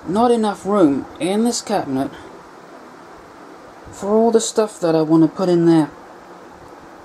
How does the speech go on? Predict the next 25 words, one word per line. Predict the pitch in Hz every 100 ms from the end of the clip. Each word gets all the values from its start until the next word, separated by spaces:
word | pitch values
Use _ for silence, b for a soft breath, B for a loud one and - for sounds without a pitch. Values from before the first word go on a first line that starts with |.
| - - - - - - - - - -
Thought | - 311
it | 339
would | 254 285
be | 202
big | 165 175
enough. | 160 135 165 165 - - - - - - - - - - - - - B B B B -
As | 302
soon | 285
as | 247
I |
tried | 240 226
to | 214
put | - 196
this | 196 214
transformer | - 233 208 - 160 170 220 226
in, | 233 226 - - - - - - - - - - - -
pretty | 196 185
weird | 127 139 180
because | 165 160 151
I | 143
made | 147 139
a |
great | 139 165 180
sounding | - 185 180 160 139
amplifier | 175 175 156 120 113 123